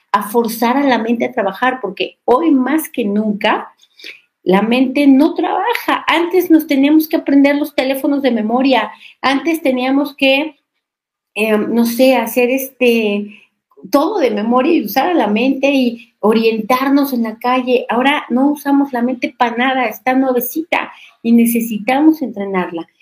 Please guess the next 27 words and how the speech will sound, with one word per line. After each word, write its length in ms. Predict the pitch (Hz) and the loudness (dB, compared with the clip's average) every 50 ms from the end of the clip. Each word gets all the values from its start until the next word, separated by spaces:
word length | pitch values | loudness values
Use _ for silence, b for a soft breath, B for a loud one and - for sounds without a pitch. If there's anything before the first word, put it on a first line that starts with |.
| _ _ _ - | _ _ _ -6
Entonces, 340 | 220 214 247 233 233 - | -4 -2 -2 -2 -4 -2
fuerte 300 | - 269 277 285 285 320 | 0 0 0 0 0 -4
para 260 | 311 - 233 208 208 226 | -4 -4 -4 -4 -2 -2
esto, 300 | 269 269 - - - 202 | -2 -2 -4 -4 -4 -4
al 120 | 196 190 | -4 -4
cien 220 | - - 214 214 | -6 -4 -6 -6
por 220 | 214 - 240 233 - | -2 -4 -4 -4 -2
ciento 260 | - 240 233 233 233 | -4 -4 -4 -4 -6
con 160 | - - 208 | -8 -8 -12
potencial 440 | - - - 196 185 - - 208 226 | -12 -8 -8 -6 -6 -4 -4 -2 0
infinito, 500 | 240 240 233 - 185 202 240 233 233 202 | 0 -2 -2 -2 -2 0 0 0 0 -2
el 160 | 185 175 - | -4 -4 -4
cien 220 | - 226 220 214 208 | -4 -4 -4 -4 0
por 200 | 233 240 233 - | 0 0 0 0
ciento 300 | - 208 196 196 202 175 | -2 -2 -2 0 -2 -4
del 160 | 165 165 170 | -4 -4 -2
tiempo 280 | - 220 233 226 - - | -2 -4 -4 -4 -6 -8
con 160 | 214 214 208 | -8 -8 -6
tiempo 240 | - 170 - - 180 | -6 -8 -8 -8 -12
infinito. 460 | - 175 175 170 165 - 160 160 - b b b b b b _ | -6 -2 0 0 0 0 -4 -8 -8 b b b b b b _
Reiniciar, 840 | - 180 196 214 208 220 240 247 240 247 - - 226 214 214 208 202 | -2 0 0 0 2 2 2 2 2 0 -2 -2 -2 0 0 -2 -4
recalibrar, 600 | 202 196 202 214 214 214 208 202 214 208 202 196 | -4 -4 -2 -2 0 0 0 2 2 2 2 0
reprogramar 640 | 196 196 - 175 175 175 180 208 240 254 247 - | -4 -6 -6 -4 -2 -2 0 0 -2 -2 -4 -2
cuerpo, 320 | - 214 208 208 - - 196 | 0 0 0 0 0 0 2
mente 300 | 190 180 175 165 - 165 | 2 2 2 0 -6 -12
y 80 | 170 | -12
espíritu. 520 | 170 - _ - 170 160 160 - 165 160 | -12 -12 _ -2 -2 -2 0 -2 -2 -4